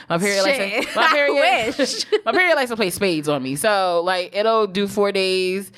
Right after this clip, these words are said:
Speaker 1: and then it does the peekaboo days, what I call it. So, like,
Speaker 2: Mm-hmm.
Speaker 1: it'll act like it's gone. So I'll be like,
Speaker 2: Yeah.
Speaker 1: "Okay, I'm finished." It's like, "Nah, bitch."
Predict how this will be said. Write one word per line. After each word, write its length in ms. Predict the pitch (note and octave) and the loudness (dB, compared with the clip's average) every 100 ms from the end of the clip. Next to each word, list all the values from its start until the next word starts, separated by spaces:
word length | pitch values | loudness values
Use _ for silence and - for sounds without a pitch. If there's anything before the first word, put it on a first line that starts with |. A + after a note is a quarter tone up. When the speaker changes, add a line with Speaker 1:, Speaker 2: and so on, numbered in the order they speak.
| - - _ | -20 -20 _
Speaker 1:
and 240 | F3+ F3+ F3+ | -4 -4 -2
then 340 | F3 F3 E3 - | -2 0 0 -2
it 160 | F3 | -2
does 240 | F3+ E3+ E3+ | 0 0 -2
the 80 | |
peekaboo 420 | D3 E3+ D#3 C#3 B2 | -8 -10 -6 -6 -4
days, 280 | F#2 A2+ | -6 -8
what 120 | C#3 A#2+ | -8 -8
I 80 | |
call 240 | - - G2+ | -6 -6 -6
it. 100 | A2 | -6
So, 140 | D3 | -4
like, 160 | - - | -2 -2
Speaker 2:
Mm-hmm. 60 | F#3+ | -2
Speaker 1:
it'll 140 | E3 | -2
act 240 | - D3 D#3+ | 0 -4 -6
like 160 | C#3+ | -12
it's 100 | C3+ | -8
gone. 460 | C#3+ C3 C3+ C#3+ F#3+ | -4 -2 -2 -4 -6
So 120 | F#3 | -6
I'll 200 | - C#3+ | -4 -4
be 100 | D3 | -6
like, 120 | D3+ D3+ | -8 -6
Speaker 2:
Yeah. 200 | G3+ E3+ | -4 -2
Speaker 1:
"Okay, 260 | G#3 G#3 G#3 - - - | 0 -2 -4 -10 -12 -6
I'm 160 | E3 F#3+ | -6 -2
finished." 480 | G#3+ G3 F#3 F#3 | -4 -2 -4 -4
It's 160 | - - | -8 -6
like, 280 | D3+ - A2 | -6 -6 -6
"Nah, 160 | D3 | -6
bitch." 360 | C3 C3 - | -4 -6 -8